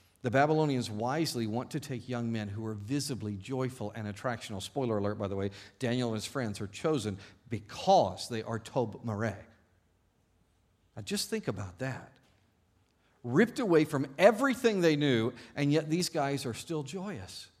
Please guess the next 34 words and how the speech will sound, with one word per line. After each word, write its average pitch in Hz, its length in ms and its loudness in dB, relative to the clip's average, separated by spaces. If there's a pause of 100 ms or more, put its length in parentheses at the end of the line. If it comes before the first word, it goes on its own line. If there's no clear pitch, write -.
(920)
Oppressed, 247 920 2 (520)
and 143 160 0
yet 143 220 0
they're 127 140 0
still 170 280 -6
joyous. 156 640 -10 (600)
This 151 180 2
is 208 120 -2
a 208 60 2
trait 139 360 0 (100)
to 143 140 -2
which 131 280 -2
T-Bone 135 380 -2
Walker 123 320 -2
could 107 260 -6
relate. 101 400 -4 (840)
Uh, 127 280 8
T-Bone, 226 440 2
by 139 160 8
the 131 60 4
way, 127 140 2
grew 143 200 2
up 143 120 0
in 123 100 -2
Dallas. 107 520 -2 (680)
And 127 100 -2
people 185 260 0
in 151 100 2
Dallas 143 440 4
still 175 380 -4
talk 151 320 -2
about 117 240 0
his 117 260 -6
joyfulness. 101 1040 -4